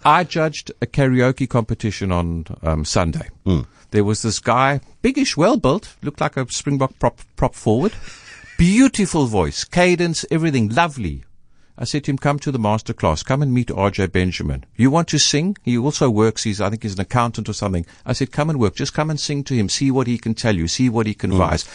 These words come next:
Speaker 1: He's one of the top vocal coaches in the country."
Speaker 2: Mm.
Speaker 1: I said, "You've got a little bit of money, haven't you?" "Yes." I said, "Then we'll go and record a song."
Speaker 2: Mm.
Speaker 1: "Go and self-actualize."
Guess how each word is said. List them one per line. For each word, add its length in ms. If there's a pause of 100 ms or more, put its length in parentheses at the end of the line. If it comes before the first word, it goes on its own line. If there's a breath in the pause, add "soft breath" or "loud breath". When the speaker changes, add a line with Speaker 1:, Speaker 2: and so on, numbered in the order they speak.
Speaker 1:
He's 160
one 140
of 80
the 60
top 260
vocal 300
coaches 400
in 80
the 80
country." 540
Speaker 2:
Mm. 220
Speaker 1:
I 60
said, 160
"You've 140
got 160
a 40
little 180
bit 120
of 80
money, 240
haven't 240
you?" 80
"Yes." 380 (180 loud breath)
I 80
said, 160
"Then 180
we'll 140
go 160
and 80
record 340
a 60
song." 420
Speaker 2:
Mm. 300
Speaker 1:
"Go 160
and 100
self-actualize." 1080